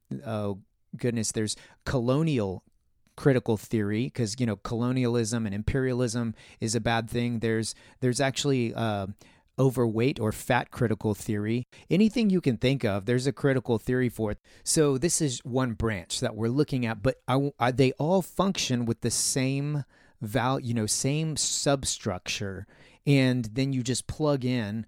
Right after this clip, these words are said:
whatever it might be, race or gender or, you know, feminist studies, whatever it might be. And you, you would see that it comes,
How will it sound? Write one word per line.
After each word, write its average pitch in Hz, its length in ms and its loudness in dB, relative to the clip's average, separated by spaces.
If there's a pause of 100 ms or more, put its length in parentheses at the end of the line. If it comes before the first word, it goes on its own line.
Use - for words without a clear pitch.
(160)
whatever 120 340 2
it 104 100 -6
might 110 200 -4
be, 101 200 -2
race 113 520 -2
or 107 120 -4
gender 107 600 -2
or, 101 360 -4 (200)
you 127 100 2
know, 104 140 0
feminist 123 520 0
studies, 110 460 -2
whatever 117 300 0
it 104 80 -6
might 107 240 -6
be. 139 260 0 (220)
And 139 160 2
you, 147 180 4
you 156 160 0
would 139 140 2
see 180 320 2
that 113 180 2
it 113 160 -4
comes, 147 580 -2